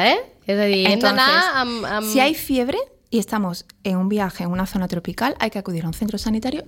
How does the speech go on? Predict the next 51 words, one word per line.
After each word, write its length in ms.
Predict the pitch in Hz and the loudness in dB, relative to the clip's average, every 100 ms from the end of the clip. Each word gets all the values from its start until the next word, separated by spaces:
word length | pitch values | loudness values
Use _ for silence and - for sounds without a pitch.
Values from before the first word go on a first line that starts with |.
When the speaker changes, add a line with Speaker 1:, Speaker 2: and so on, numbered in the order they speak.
| - | -6
Speaker 2:
en 180 | 196 | -2
menos 260 | 202 180 180 | 0 -2 -4
de 80 | 175 | -4
veinticuatro 540 | 170 165 - 160 156 | -6 -6 -6 -6 -4
horas. 180 | 151 151 - | -6 -6 -2
No 320 | 190 190 202 | 2 2 2
vale, 400 | 190 180 165 - | 2 2 0 -2
me 140 | 190 185 | -2 -2
tomo 180 | 185 | -2
el 80 | 185 | -2
antibiótico 600 | 180 175 170 175 180 185 | -2 -4 -2 -2 0 -4
que 100 | 185 | -2
me 80 | 170 | -4
he 40 | 170 | 0
guardado 680 | 170 165 160 165 170 170 - - | 0 0 0 0 0 -2 -10 -6
en 180 | - 170 | -2 0
la, 320 | 160 160 156 | 2 2 0
en 80 | 180 | 0
la 80 | 175 | 0
maleta 340 | 160 160 160 | 0 0 -2
de 80 | 160 | -2
mano. 280 | 156 143 147 - - | -2 -2 -4 -6 -10
No. 180 | 139 - - - - - - - | -10 -12 -20 -20 -20 -20 -20 -8
Speaker 1:
Per 140 | - 196 | -2 2
tant, 300 | 220 254 311 - - | 4 4 0 -8 -8
mm, 480 | 202 190 185 165 - | -2 0 0 -2 -2
més 240 | 208 226 | 2 4
enllà 320 | 262 262 240 214 | 4 4 4 2
de 120 | 180 | 0
que 120 | - 175 165 - | -2 -6 -6 -6
tots 220 | - 208 - | 0 0 0
podem 300 | 220 214 208 | 2 2 2
tenir 380 | 208 208 214 214 | 2 2 2 0
el, 240 | 190 196 185 | 0 -4 -2
el, 240 | 190 180 | -2 0
la 80 | 190 | 0
sensació 460 | 190 214 214 196 214 | 2 0 0 2 2
de 80 | 202 | 2
que 140 | 208 185 160 - - - | 2 2 0 -4 -6 0
tots 160 | 233 240 | 2 2
som 140 | 240 | 0
capaços 500 | 208 208 208 226 214 | 0 2 2 0 -4
per 200 | - 208 | -2 0
nosaltres 320 | 196 185 190 190 | 0 0 0 0
mateixos 420 | 185 185 190 170 | 0 0 0 0
de 60 | 165 | -2
fer 160 | 160 190 | 0 0
el 60 | 185 | 2
nostre 360 | 180 - 185 131 | 0 0 0 0
botiquí 540 | 185 208 196 185 196 | -2 -2 -2 -2 0
mínim. 380 | 214 247 269 330 | 2 4 4 2